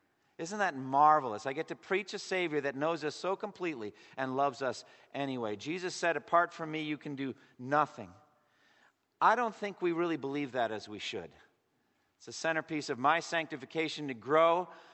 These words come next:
to believe that more and more vigorously. Apart from Christ, I can do nothing. We think of ourselves more highly than we should. And so today we get to look in a mirror. If we do it rightly,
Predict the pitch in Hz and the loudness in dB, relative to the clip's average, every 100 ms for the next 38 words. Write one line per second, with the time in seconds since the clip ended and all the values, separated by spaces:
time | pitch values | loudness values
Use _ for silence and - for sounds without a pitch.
0 | - - 135 135 151 165 143 151 143 131 | -18 -10 -6 -4 -2 -2 2 4 4 0
1 | 147 156 160 160 143 143 143 139 139 127 | 2 4 4 4 2 -2 -2 0 0 -2
2 | 135 123 113 - 104 95 98 - 170 202 | -4 -4 -6 -8 -10 -10 -10 0 2 2
3 | - 214 - 190 190 - 160 165 151 139 | -4 -12 0 2 2 0 -4 -4 -6 -6
4 | 131 131 147 - 104 82 _ _ _ _ | -6 -2 -2 -4 -16 -20 _ _ _ _
5 | _ _ _ _ _ _ _ _ _ _ | _ _ _ _ _ _ _ _ _ _
6 | _ _ - - 120 - 143 127 127 101 | _ _ -20 -16 -12 -10 -8 -2 0 0
7 | - 135 110 98 - - _ _ 117 117 | 2 2 2 -2 -16 -20 _ _ -8 -6
8 | - 131 131 120 104 101 101 98 - 117 | 0 2 2 2 -6 -8 -12 -10 -6 -4
9 | 101 101 - - - 135 - 131 156 170 | -4 -10 -18 -20 -12 -10 -8 0 2 2
10 | 160 160 - 147 143 165 165 - - - | -2 -4 -4 -4 0 0 -2 -18 -20 -20
11 | - - 151 147 151 147 101 80 - - | -14 -6 -4 -2 0 2 0 -4 -14 -20
12 | - 120 135 151 135 131 110 101 120 | -18 -6 -2 0 2 2 2 -6 -10